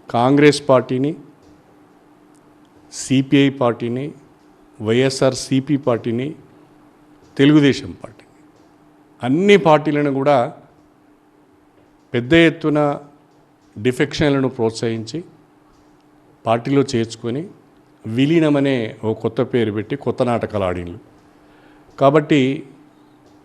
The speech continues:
ఎమ్మెల్యేల పార్టీ ఫిరాయింపులను ప్రోత్సహించిందే బీఆర్ఎస్ పార్టీ, రాజకీయాలను భ్రష్టు పట్టించింది బీఆర్ఎస్ పార్టీ. ఆ పార్టీకి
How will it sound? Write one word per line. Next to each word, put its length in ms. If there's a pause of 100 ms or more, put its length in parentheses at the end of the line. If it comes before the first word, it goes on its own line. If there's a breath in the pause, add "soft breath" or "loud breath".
(640)
ఎమ్మెల్యేల 460
పార్టీ 580
ఫిరాయింపులను 1160
ప్రోత్సహించిందే 960
బీఆర్ఎస్ 480
పార్టీ, 320 (840 soft breath)
రాజకీయాలను 720
భ్రష్టు 360
పట్టించింది 520
బీఆర్ఎస్ 440
పార్టీ. 320 (640 soft breath)
ఆ 120
పార్టీకి 840